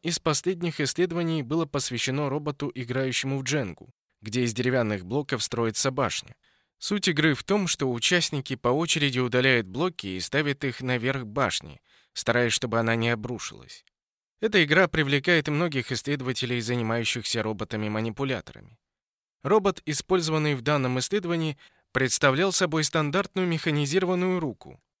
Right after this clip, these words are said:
но с дополнениями, сенсором усилия на запястье и отдельной камерой, направленной на башню. Захват у него был пинцетный, гораздо более простой, чем у робота с кубиком Рубика,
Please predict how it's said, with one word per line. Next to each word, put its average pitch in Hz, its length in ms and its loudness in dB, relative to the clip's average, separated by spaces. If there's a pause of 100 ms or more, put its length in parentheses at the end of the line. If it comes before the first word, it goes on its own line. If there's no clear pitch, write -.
но 143 200 0
с 147 60 0
дополнениями, 104 880 -2 (300)
сенсором 135 640 0
усилия 147 540 0
на 139 120 0
запястье 131 720 -2 (260)
и 190 220 -6
отдельной 143 600 0
камерой, 95 560 -4 (300)
направленной 113 600 0
на 117 120 0
башню. 107 400 -8 (680)
Захват 123 440 0
у 175 40 0
него 139 260 0
был 110 240 -4
пинцетный, 110 760 -4 (260)
гораздо 165 360 2
более 147 300 2
простой, 135 440 0
чем 101 240 -2
у - 20 -4
робота 113 380 -4
с - 100 0
кубиком 117 420 -6
Рубика, 123 460 -10